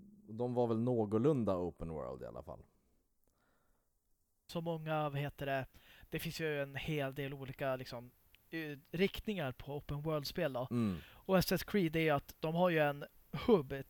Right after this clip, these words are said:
Speaker 2: i mitten typ.
Speaker 1: Ja, men
Speaker 2: Där man
Speaker 1: precis.
Speaker 2: kunde bara springa runt i en öppen värld, sen kommer man till städer.
Speaker 1: Exakt.
Speaker 2: Och det är ju en sorts, liksom, open world-spel.
Speaker 1: Mm.
Speaker 2: Att när man är i städerna, då är det ganska trångt och sånt där. Man är ju inringad av en mur, liksom. Men så fort du kommer ut, då kan du, liksom,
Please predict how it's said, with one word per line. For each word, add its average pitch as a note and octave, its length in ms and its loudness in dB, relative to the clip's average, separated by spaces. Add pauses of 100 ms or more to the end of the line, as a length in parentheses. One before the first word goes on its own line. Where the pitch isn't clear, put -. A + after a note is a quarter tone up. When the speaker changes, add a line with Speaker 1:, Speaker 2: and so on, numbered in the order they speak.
(100)
Speaker 2:
i E3 120 -2
mitten E3+ 420 2
typ. C3+ 340 -8 (440)
Speaker 1:
Ja, B2+ 140 2
men D3 80 6
Speaker 2:
Där D3+ 60 6
man - 20 0
Speaker 1:
precis. D#3+ 140 2
Speaker 2:
kunde D#3+ 180 2
bara D3+ 120 4
springa D#3+ 320 2
runt E3 220 2
i D3+ 40 2
en D3 100 2
öppen D#3 200 -2
värld, E3 140 6
sen E3 140 -6
kommer D3+ 160 0
man C#3+ 100 0
till D3 120 -2
städer. B2+ 640 4 (380)
Speaker 1:
Exakt. B2+ 280 -2
Speaker 2:
Och D#3+ 60 0
det E3+ 80 0
är - 20 2
ju D3+ 180 2
en C#3+ 140 -2
sorts, - 600 -10
liksom, A#2 400 -12 (520)
open C#3 300 -2
world-spel. C3 560 -4 (580)
Speaker 1:
Mm. B2 140 2
Speaker 2:
Att E3 240 0
när E3 100 -2
man D#3+ 200 2
är D#3+ 40 4
i D#3+ 60 4
städerna, D#3 440 4
då D3+ 100 -6
är E3+ 40 -2
det D3 60 -8
ganska C3 240 -6
trångt C#3+ 460 -6
och C3 80 -8
sånt C3+ 140 -12
där. C#3 160 0
Man D3 200 -4
är D3+ 40 -4
ju D3+ 100 -4
inringad D#3 480 -2
av C3 120 -6
en C3+ 100 -8
mur, D#3+ 360 0
liksom. C#3 380 -8 (540)
Men E3 100 -2
så E3+ 100 -6
fort F3 240 0
du D3+ 60 -4
kommer E3 240 0
ut, F3 220 8
då C#3+ 80 -6
kan D3+ 160 -2
du, C#3 80 -8
liksom, C3 420 -10